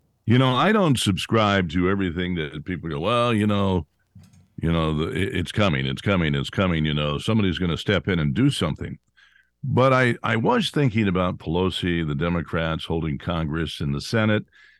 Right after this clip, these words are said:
The Senate is gonna provide a wall between Joe and, uh, the Demo-, or the, uh, Republican Congress, if it so goes that way. Not gonna call it, even though it looks like it will,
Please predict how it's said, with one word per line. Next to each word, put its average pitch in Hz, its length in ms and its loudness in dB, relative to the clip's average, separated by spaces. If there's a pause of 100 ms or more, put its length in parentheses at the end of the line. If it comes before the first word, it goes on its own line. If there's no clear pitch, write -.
(140)
The 110 100 2
Senate 202 420 2
is 131 160 4
gonna 117 240 2
provide 98 440 2
a 90 60 4
wall 85 500 2
between 82 520 0
Joe 78 600 2 (440)
and, 85 480 2
uh, 78 420 -2 (220)
the 85 420 -6 (240)
Demo-, 95 400 0
or 92 180 0
the, 76 260 -2
uh, 69 80 -4
Republican 87 600 -4
Congress, 90 560 -4
if 107 300 -2
it 90 120 0 (200)
so 95 240 -2
goes 147 300 2
that 78 160 -2
way. 87 260 -2 (480)
Not 143 160 0
gonna 117 160 2
call 139 320 2
it, 120 80 2
even 110 240 2
though 110 180 4
it 107 220 0
looks 131 400 2
like 117 220 2
it 104 120 2
will, 113 380 2